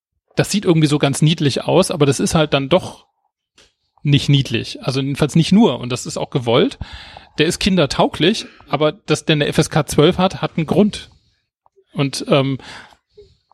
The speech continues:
das kann ich nur, ich kann, also ich kann's von mir aus immer nur wiederholen und wüsste gar nicht, was,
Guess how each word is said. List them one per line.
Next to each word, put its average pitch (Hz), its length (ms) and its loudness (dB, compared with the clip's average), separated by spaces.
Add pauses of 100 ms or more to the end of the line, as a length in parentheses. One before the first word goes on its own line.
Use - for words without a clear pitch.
(520)
das - 160 -2
kann - 160 -2
ich 170 120 -6
nur, 170 340 2
ich - 100 -18
kann, 147 220 -2
also 143 200 -6
ich 143 100 -4
kann's 160 180 -2
von 151 100 2
mir 170 160 2
aus 185 100 -2
immer 156 160 0
nur 147 200 2
wiederholen 147 500 4
und 143 160 -2
wüsste 147 220 0
gar 139 160 2
nicht, 165 180 -2
was, 143 440 -4